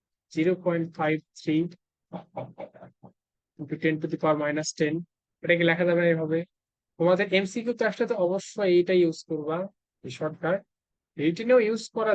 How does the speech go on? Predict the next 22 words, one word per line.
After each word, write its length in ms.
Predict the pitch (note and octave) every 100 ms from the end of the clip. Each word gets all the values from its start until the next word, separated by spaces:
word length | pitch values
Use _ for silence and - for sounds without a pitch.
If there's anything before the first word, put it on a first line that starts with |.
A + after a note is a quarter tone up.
| D#3
যায়, 140 | B2+ B2+
কিন্তু 180 | F3 G3+
এটা 120 | G3 E3+
ডিপেন্ড 300 | F3 F3 G3+ F#3+
করে 120 | G3 G3
তোমার 160 | F#3+ F3+ F3+
কোন 100 | F#3+ F#3
স্যার 100 | E3+
খাতা 180 | - D#3+ E3
দেখতেছে 320 | D#3+ E3+ E3+ E3+
তার 100 | C#3+ C3
উপর। 160 | B2 B2 B2 _ _ _ _ _ _ -
বুঝা 160 | D3 E3+
গেছে? 180 | E3+ E3+ D#3+
কারণ 140 | D#3+ D#3+
তোমাদের 240 | F3 F3+ D#3+
বইয়ে 220 | D#3 G3+ G3
এটা 140 | E3+ F#3 E3+
হচ্ছে 180 | E3+ F3+
বের 120 | D#3+ F3+
করে 120 | F3+ E3+
দেখো, 200 | D3 C3